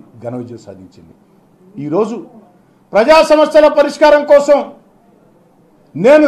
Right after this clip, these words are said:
నిరసన కార్యక్రమానికి పిలుపునిస్తే హౌస్ అరెస్ట్ చేసి నాలుగేళ్ల అధికారిక ఏదైతే ఆ యొక్క విజయం సాధించిన రోజు మీరిచ్చే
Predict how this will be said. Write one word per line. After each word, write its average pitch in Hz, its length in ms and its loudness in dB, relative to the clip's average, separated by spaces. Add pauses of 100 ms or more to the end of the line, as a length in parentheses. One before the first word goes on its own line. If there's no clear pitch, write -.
నిరసన 277 280 0 (100)
కార్యక్రమానికి 294 540 0
పిలుపునిస్తే 277 520 -2 (1300)
హౌస్ 220 280 -4
అరెస్ట్ 220 260 -8
చేసి 214 320 -8 (1300)
నాలుగేళ్ల 214 600 0 (1120)
అధికారిక 226 580 -2 (1000)
ఏదైతే 202 480 -2 (460)
ఆ 175 100 0
యొక్క 190 180 -4 (520)
విజయం 202 280 -4 (100)
సాధించిన 196 400 -4 (100)
రోజు 180 240 -6 (720)
మీరిచ్చే 180 460 -6